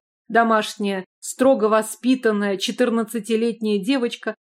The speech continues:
не пришла ночевать. Поиски ничего не дали, а утром её привёз на машине прямо к подъезду взрослый парень. Не скрываясь, довёл до дверей и сдал родителям, сказав, что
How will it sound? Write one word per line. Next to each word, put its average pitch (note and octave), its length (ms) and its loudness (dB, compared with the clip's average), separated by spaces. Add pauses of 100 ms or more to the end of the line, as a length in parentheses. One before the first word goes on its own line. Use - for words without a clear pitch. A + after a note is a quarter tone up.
(120)
не A3+ 120 0
пришла A#3+ 380 2
ночевать. F#3+ 600 -4 (180)
Поиски B3+ 380 0
ничего G3 380 -2
не G3 140 -2
дали, A#3 280 2
а G3 120 2
утром A#3 360 0
её G3+ 340 0
привёз G#3 460 -2 (220)
на G#3+ 100 0
машине G#3+ 480 2
прямо G#3 320 0
к G3+ 100 -16
подъезду G3+ 600 0 (220)
взрослый A3 520 2
парень. F#3+ 440 -2 (180)
Не C4 140 4
скрываясь, B3+ 640 2
довёл G3+ 380 2
до F#3 160 -2
дверей F#3+ 500 0 (240)
и G#3 100 -2
сдал B3+ 360 2
родителям, G#3 640 0
сказав, G#3+ 500 0
что A3 400 -2